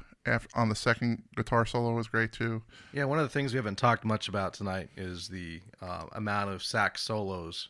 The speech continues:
Speaker 1: Mm-hmm.
Speaker 2: in Pink Floyd's music. And the different types of saxophones they use. They use a baritone at least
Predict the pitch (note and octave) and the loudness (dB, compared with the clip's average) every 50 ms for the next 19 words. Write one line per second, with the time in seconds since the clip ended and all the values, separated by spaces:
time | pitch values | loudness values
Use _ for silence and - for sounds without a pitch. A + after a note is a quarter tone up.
0 | - - - G#2 G#2 G2+ G2 F#2+ F#2+ F#2+ - - _ _ _ _ - C#3 C3+ A#2 | -12 -12 -6 -4 -4 -2 -2 -4 -6 -8 -10 -12 _ _ _ _ -6 -6 -6 -4
1 | - A#2 G#2+ G2+ F2+ F2+ F2+ F#2 F#2+ F2+ C#2 A#1+ - - - - - - - - | -4 -4 -4 -4 -4 -6 -8 -8 -8 -10 -12 -14 -16 -20 -20 -20 -20 -20 -14 -6
2 | - C3 C3 B2 B2 D3 D#3 - D3 A2+ - - D3 C#3 - A#2 - C3 A#2 A2+ | -2 0 0 2 2 2 0 0 -2 -2 2 2 2 2 2 0 2 2 2 2
3 | - - - G#2+ G#2 G2+ G2 G2+ G2 F#2 F2+ F2+ F#2+ F2+ F#2 F#2+ F#2 F#2+ F2 F#2+ | 0 -4 -4 -4 -4 -2 -4 -4 -4 -4 -6 -6 -6 -6 -6 -6 -8 -8 -8 -4
4 | G#2+ A2 A2+ A#2+ A#2 - C3 B2 A#2+ A#2+ A#2+ A2+ G2+ E2+ F#2+ G#2+ A2 G#2+ - - | -2 -2 0 0 -2 -2 -2 -2 0 0 0 -2 -2 -4 -4 -4 -4 -4 -4 -6
5 | - | -8